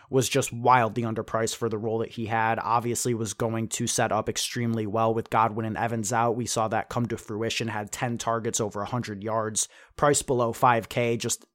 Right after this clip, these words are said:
a stone cold lock if there ever was one. And Justin Jackson, with Austin Eckler out, even being touted by Austin Eckler in fantasy, was just a clear cut smash,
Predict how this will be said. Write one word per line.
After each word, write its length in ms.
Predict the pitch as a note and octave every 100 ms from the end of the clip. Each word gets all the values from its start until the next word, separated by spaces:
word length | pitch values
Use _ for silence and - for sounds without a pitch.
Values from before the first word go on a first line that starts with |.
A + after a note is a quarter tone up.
| _ -
a 60 | -
stone 360 | - D#3+ C#3
cold 240 | C3 B2+ B2
lock 260 | A#2+ A#2
if 80 | A#2
there 160 | A#2+ A#2+
ever 180 | A#2
was 300 | A2+ A#2 A2+
one. 180 | A#2 A#2+
And 120 | A#2 A#2
Justin 320 | C3+ - B2
Jackson, 640 | A#2+ A2 A2+ - A#2+ A#2+ -
with 120 | D3+
Austin 340 | D#3+ D3 D3
Eckler 340 | A#2+ B2+ B2+ C3
out, 220 | B2+ B2+
even 240 | C3+ B2+ B2
being 240 | A#2+ A2
touted 400 | - B2+ B2 A2
by 160 | A#2 A2
Austin 300 | A#2 - A2+
Eckler 300 | A2 A#2 A2
in 80 |
fantasy, 380 | G#2 A#2 A#2 B2
was 180 | A2 A2
just 200 | A#2 -
a 40 |
clear 280 | A2+ - A#2
cut 200 | - G#2+
smash, 540 | - A2+ A2 A2+ -